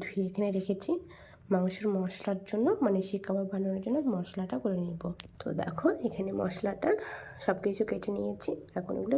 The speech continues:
পেস্ট করব, তারপর মাংসটা মেখে নিব। তো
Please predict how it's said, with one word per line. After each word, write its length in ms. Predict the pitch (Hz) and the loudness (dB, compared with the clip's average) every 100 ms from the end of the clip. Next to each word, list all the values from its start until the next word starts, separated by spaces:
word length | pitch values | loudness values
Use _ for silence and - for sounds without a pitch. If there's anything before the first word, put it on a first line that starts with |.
| 277 | 2
পেস্ট 220 | 214 - - | 0 0 -4
করব, 180 | - 226 381 - - - - - - - | 0 2 2 0 -12 -18 -20 -20 -20 -16
তারপর 260 | - - 233 214 | -14 0 2 2
মাংসটা 420 | 175 - - 277 415 - 214 | 0 -4 2 2 2 2 2
মেখে 220 | 185 190 | 2 0
নিব। 140 | 180 170 180 180 - - - - - - - - - - - - - - - - | -2 -2 -6 -8 -16 -20 -20 -20 -20 -20 -20 -16 -16 -16 -16 -18 -18 -18 -16 -18
তো 60 | - | -8